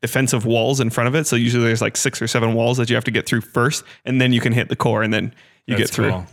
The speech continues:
Speaker 2: That reminds me of, like, uh, Atari and ColecoVision games where the, the boss is, like, has a big barrier shield and you gotta break through and
Speaker 1: Yeah,
Speaker 2: hit
Speaker 1: totally.
Speaker 2: this one particular flashing dot to, like, win the game.
Speaker 1: Yeah. So some of the other things I wanna bring up, um,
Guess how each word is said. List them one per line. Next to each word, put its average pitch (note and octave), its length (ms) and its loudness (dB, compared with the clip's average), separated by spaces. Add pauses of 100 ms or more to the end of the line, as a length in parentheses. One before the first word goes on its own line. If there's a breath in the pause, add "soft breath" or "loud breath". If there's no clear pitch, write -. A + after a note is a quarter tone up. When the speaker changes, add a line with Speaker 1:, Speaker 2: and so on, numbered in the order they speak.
(180)
Speaker 2:
That G#2+ 100 -4
reminds G#2+ 380 -2
me G#2+ 80 -2
of, G2 240 -8
like, F2+ 320 -8
uh, F2 240 -6
Atari F#2 720 -6
and F2 160 -8
ColecoVision F2+ 720 -8
games F2 360 -10
where F2 120 -8
the, F2 440 -12
the G#2+ 100 -6
boss F#2+ 380 -6
is, F#2+ 140 -10
like, F2+ 200 -10 (120)
has G2 160 -10
a F#2 40 -10
big F2 300 -12
barrier F2+ 360 -6
shield F2+ 360 -6
and F#2 100 -6
you F2 60 -8
gotta F2 160 -8
break F2+ 380 -8
through G2 380 -2
and E2+ 160 -8 (180 soft breath)
Speaker 1:
Yeah, B2+ 180 2
Speaker 2:
hit - 80 2
Speaker 1:
totally. A#2 260 4
Speaker 2:
this A2 60 -2
one A2+ 160 2
particular G#2+ 560 -4
flashing F#2+ 500 -8
dot F2 340 -8
to, F#2 100 -16
like, E2+ 260 -16
win F2+ 160 -12
the F2 60 -10
game. E2+ 340 -14
Speaker 1:
Yeah. A#2+ 260 2 (320 loud breath)
So - 140 -2
some E3+ 180 2
of F3+ 80 4
the D#3 60 4
other D3 100 4
things C3 300 0
I A#2+ 40 2
wanna A2+ 200 2
bring A2+ 200 0
up, A2+ 240 -2
um, A2 460 0